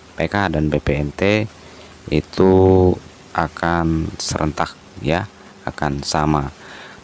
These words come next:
Namun untuk proses pencairannya itu bertahap. Namun untuk status keterangan di Six N G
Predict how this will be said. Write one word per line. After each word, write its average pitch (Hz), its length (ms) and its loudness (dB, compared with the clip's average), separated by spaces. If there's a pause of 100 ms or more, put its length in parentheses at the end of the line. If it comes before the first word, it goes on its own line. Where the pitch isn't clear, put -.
Namun 92 320 2
untuk 87 160 -2
proses 82 480 2
pencairannya 82 1000 0
itu - 300 -2
bertahap. 82 640 -2 (800)
Namun 82 380 0 (180)
untuk 113 480 2
status - 560 -4
keterangan 98 540 2
di 85 100 4
Six - 400 0
N 98 320 2
G 127 240 2